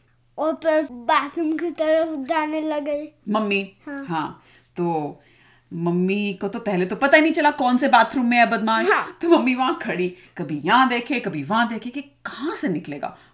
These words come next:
Speaker 2: जहाँ से भी निकलेगा, उस बदमाश को मैं सीधा कर दूंगी।
Speaker 1: फिर मम्मी एक तरफ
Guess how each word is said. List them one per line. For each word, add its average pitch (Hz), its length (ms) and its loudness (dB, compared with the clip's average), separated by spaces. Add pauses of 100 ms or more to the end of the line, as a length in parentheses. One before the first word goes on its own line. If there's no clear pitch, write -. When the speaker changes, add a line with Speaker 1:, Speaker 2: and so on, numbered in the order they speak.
(100)
Speaker 2:
जहाँ 285 460 0
से 330 160 -2
भी 285 140 2
निकलेगा, 240 420 -2
उस - 260 -2
बदमाश 196 600 -2
को 277 280 -6
मैं 339 280 4 (540)
सीधा 240 300 6
कर 180 160 0
दूंगी। 175 520 -2 (100)
Speaker 1:
फिर 370 220 8 (460)
मम्मी 359 360 4 (640)
एक 554 400 6
तरफ 349 300 8